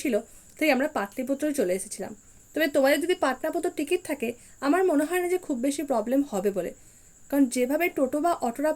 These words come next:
পাটনা নিয়ে যাওয়ার জন্য রেডি হয়ে বসেছিল আমার মনে হয় খুব সহজেই তোমরা যেতে পারবে। তাই সেই ব্যাপারটা একটু দেখে নিও, মানে একটু জিজ্ঞাসা করো আর কি, কীরকম কী ব্যাপার না ব্যাপার। আর পাটনাতে নেমেও তোমরা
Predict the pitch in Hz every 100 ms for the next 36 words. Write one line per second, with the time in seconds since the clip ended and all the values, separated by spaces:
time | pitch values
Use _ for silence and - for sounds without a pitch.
0 | 269 247 - 320 285 285 285 311 277 220
1 | 269 311 247 226 311 294 226 - - -
2 | - 269 294 269 320 349 403 - 254 240
3 | 269 269 233 202 - - - - - -
4 | - - - 311 320 330 294 226 254 -
5 | 285 320 381 247 214 240 208 170 - -
6 | - - - 269 - 269 359 339 269 311
7 | 311 320 277 247 214 320 359 262 240 254
8 | 240 240 220 226 226 208 202 240 302 -
9 | - _ 285 269 269 233 240 339 349 381
10 | 294 339 349 302